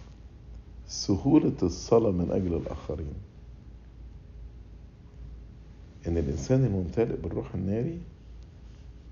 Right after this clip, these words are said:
سهل إنه يصلي من أجل الآخرين، وخاصة من أجل المسيئين. وأنبا تونس ضرب مثال على موسى النبي. قال: "موسى النبي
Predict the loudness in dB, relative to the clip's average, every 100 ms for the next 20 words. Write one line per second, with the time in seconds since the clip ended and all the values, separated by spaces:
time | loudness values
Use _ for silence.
0 | -14 2 4 6 4 2 2 2 2 2
1 | 0 0 -2 -4 -6 -6 -6 -4 -6 -10
2 | -14 -18 -18 -18 -18 -16 -16 -14 0 0
3 | 6 4 6 2 4 4 4 2 2 0
4 | 2 0 0 -2 -4 -6 -4 -4 -4 -8
5 | -14 -18 -16 -14 -14 -14 -16 -14 -10 2
6 | 6 8 6 4 2 2 4 4 4 4
7 | 0 0 4 6 4 -2 -8 -14 -10 2
8 | 4 6 6 2 -4 -12 -14 -14 -16 -16
9 | -8 -8 -2 0 2 4 4 4 4 4
10 | 4 2 -6 -16 -18 -16 -16 -16 -18 -16
11 | -16 -16 -16 -14 -14 -16 -16 -16 -14 4
12 | 8 8 8 4 4 2 4 2 0